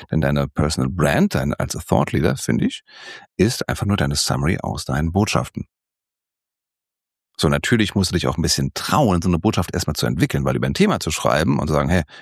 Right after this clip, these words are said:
hier ist eine neue Studie, schön und gut, da gibt's einen neuen Trend, okay, neues Tool, fein." Aber zu sagen, "Was heißt das denn jetzt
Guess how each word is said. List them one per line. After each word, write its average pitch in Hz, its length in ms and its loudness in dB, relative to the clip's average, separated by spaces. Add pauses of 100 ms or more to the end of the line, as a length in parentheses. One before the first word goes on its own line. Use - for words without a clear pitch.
hier - 100 0
ist - 100 0
eine 71 120 0
neue 58 160 -2
Studie, 113 440 2 (380)
schön 71 220 0
und 80 60 -2
gut, 117 280 2
da 85 60 2
gibt's 76 160 -4
einen 67 100 0
neuen 69 120 0
Trend, 110 360 0
okay, 117 440 0
neues 76 380 -2
Tool, 110 280 2
fein." 156 420 0 (580)
Aber 87 540 2 (100)
zu 101 120 0
sagen, 85 280 2
"Was - 240 -2
heißt 160 300 0
das 98 220 0
denn 73 220 2
jetzt - 400 -4